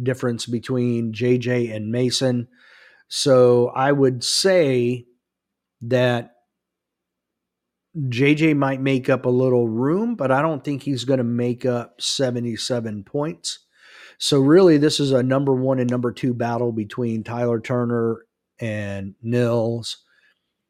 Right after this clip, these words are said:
J J's probably gonna end up third. Mason's probably gonna end up in fourth,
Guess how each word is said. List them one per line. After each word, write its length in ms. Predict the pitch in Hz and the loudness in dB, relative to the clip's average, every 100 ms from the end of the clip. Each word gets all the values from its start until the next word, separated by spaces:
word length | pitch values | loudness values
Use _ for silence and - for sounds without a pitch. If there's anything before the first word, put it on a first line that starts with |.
| _ _ - | _ _ -12
J 220 | 107 127 135 | 0 4 6
J's 300 | 131 131 123 | 4 2 0
probably 340 | - 135 135 | 0 2 2
gonna 200 | 139 131 | 2 2
end 200 | 135 135 | 2 2
up 140 | 131 | 0
third. 640 | - - 127 127 127 120 - _ _ _ _ - | -2 0 2 4 4 2 -4 _ _ _ _ -6
Mason's 520 | 117 123 123 135 120 | 0 0 0 -4 -4
probably 800 | - - 147 143 165 156 147 143 | -10 -8 -6 -2 0 2 4 2
gonna 220 | 139 135 | 4 0
end 280 | 127 131 131 | 0 -2 0
up 180 | 127 123 | 0 -2
in 160 | 120 | -6
fourth, 760 | 107 - 135 127 123 120 123 | -6 -2 2 4 4 2 -2